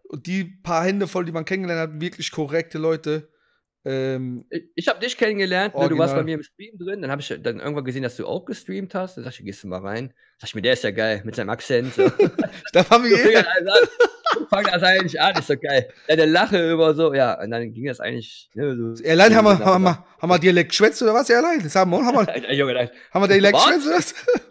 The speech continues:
Speaker 2: Ja, komm, komm, komm, komm gerne machen,
Speaker 1: Mit dem
Speaker 2: kein Problem.
Speaker 1: Kirschen,
Speaker 2: Ich versteh's,
Speaker 1: du, ja,
Speaker 2: ich,
Speaker 1: mit dem
Speaker 2: ich, ich
Speaker 1: Kirschen,
Speaker 2: kenn dich
Speaker 1: du.
Speaker 2: schon so lange, ich glaub, das,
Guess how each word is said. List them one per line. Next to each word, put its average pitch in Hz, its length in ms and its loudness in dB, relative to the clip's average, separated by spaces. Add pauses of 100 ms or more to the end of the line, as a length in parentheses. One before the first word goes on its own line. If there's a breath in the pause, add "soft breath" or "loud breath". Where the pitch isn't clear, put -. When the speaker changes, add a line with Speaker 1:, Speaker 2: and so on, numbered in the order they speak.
(120)
Speaker 2:
Ja, 120 140 -2
komm, 139 180 -2
komm, 151 220 -2
komm, 147 140 0
komm 143 80 -2
gerne 151 200 2
machen, 135 240 -2
Speaker 1:
Mit 185 80 2
dem - 40 0
Speaker 2:
kein - 60 -2
Problem. 240 200 4
Speaker 1:
Kirschen, 220 120 -2
Speaker 2:
Ich 226 40 4
versteh's, 302 520 6
Speaker 1:
du, 302 120 2
ja, 294 60 2
Speaker 2:
ich, - 20 -2
Speaker 1:
mit 285 100 0
dem 254 140 -6
Speaker 2:
ich, 285 120 0
ich 254 200 -2
Speaker 1:
Kirschen, - 0 -
Speaker 2:
kenn 220 160 0
dich 202 120 0
Speaker 1:
du. - 20 0
Speaker 2:
schon 180 140 0
so 196 120 -2
lange, 185 360 2
ich 330 120 -2
glaub, 165 120 2
das, 156 140 2